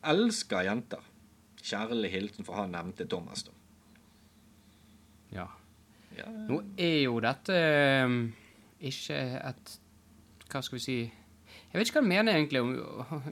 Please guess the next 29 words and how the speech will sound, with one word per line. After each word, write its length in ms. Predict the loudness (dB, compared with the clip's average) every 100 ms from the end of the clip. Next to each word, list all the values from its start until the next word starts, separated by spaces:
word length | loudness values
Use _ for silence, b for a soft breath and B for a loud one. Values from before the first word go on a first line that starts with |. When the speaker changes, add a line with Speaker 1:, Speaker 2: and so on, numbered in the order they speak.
| -4
Speaker 2:
vi 80 | 0
har 80 | 4
vel 80 | 4
aldri 160 | 4
annonsert 800 | 4 4 4 2 2 2 2 0
at 100 | -4
det 80 | -4
skal 140 | -4 -2
komme 240 | 0 2
noen 160 | 2 0
jenter 400 | 0 -2 -6 -6
her. 280 | -2 -2 -2
Det 60 | -2
har 200 | -2 -2
vel 100 | -2
vært 340 | -4 -4 -6
meg 300 | -4 0 2
og 80 | 2
deg 300 | 2 2 2 -2 B B B B
hele 240 | -2 0 2
veien, 380 | 4 4 2 0
hvis 140 | -4
du 80 | -4
ser 80 | -4
bort 240 | -4 -6
ifra 220 | -4 -2
et 100 | -4 -2
par, 380 | 0 2 2
eh, 600 | 0 -2 -2 -2 -4 -6